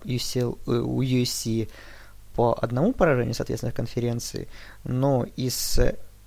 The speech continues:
и с Ютой, и с ю эс си, ю си эл эй ещё играть. Правда, оба матча на выезде, но Чип Келли показывает нам, что вы зр-, зря меня недооцениваете, что работа идёт.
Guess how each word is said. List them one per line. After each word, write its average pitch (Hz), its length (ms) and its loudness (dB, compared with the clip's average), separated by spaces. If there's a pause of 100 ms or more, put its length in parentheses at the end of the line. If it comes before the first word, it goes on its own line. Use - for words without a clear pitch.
(600)
и 127 60 0
с - 180 -4
Ютой, 180 380 2
и 175 40 0
с - 140 -6
ю 147 200 -2
эс 139 80 -4
си, 170 580 0
ю - 180 0
си - 180 -2
эл 175 100 2
эй 180 80 2
ещё 180 240 -2
играть. 170 480 0 (440)
Правда, 117 320 4
оба 120 200 0
матча 120 300 -2
на 143 120 0
выезде, 180 460 0
но 160 380 0 (1160)
Чип - 280 -6
Келли 165 800 2 (640)
показывает 143 600 2
нам, 143 180 2
что 131 1000 0 (540)
вы 120 120 -2
зр-, 123 260 -2
зря 143 380 2
меня 135 220 2
недооцениваете, 127 800 0
что - 180 -4
работа 113 500 0
идёт. 147 380 2